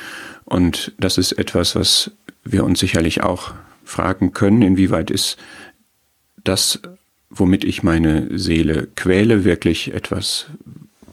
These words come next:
was Gott für mich vorgesehen hat, oder inwieweit bin ich in Beziehungen, in Verbindungen, in Situationen, vor denen Gott mich eigentlich bewahren möchte und aus denen ich rausgehen sollte,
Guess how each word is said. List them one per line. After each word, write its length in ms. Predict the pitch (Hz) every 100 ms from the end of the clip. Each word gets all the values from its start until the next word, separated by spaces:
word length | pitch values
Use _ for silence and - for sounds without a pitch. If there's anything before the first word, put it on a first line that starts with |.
| - - _ _ _ - _ _ -
was 200 | - -
Gott 180 | 85 -
für 140 | -
mich 240 | 85 80 -
vorgesehen 680 | 107 101 98 - 80 87
hat, 180 | 87 -
oder 160 | - -
inwieweit 600 | 92 101 92 82 - - - - - - - - - -
bin 200 | 110 110
ich 200 | 107 104
in 300 | - 90 82
Beziehungen, 640 | - - - 101 98 92 82
in 140 | 78
Verbindungen, 680 | - 80 87 107 78 80 73
in 140 | -
Situationen, 800 | - - 82 - - 87 87 85 - - - - -
vor 180 | 82
denen 240 | 85 85 80
Gott 220 | 82 -
mich 200 | 82 -
eigentlich 420 | 65 - - -
bewahren 480 | 69 - 73 80 71
möchte 420 | 73 - - 92 - -
und 160 | -
aus 140 | - -
denen 200 | 82 95
ich 180 | 71 85
rausgehen 540 | 92 - - 82 76
sollte, 480 | 82 82 92 110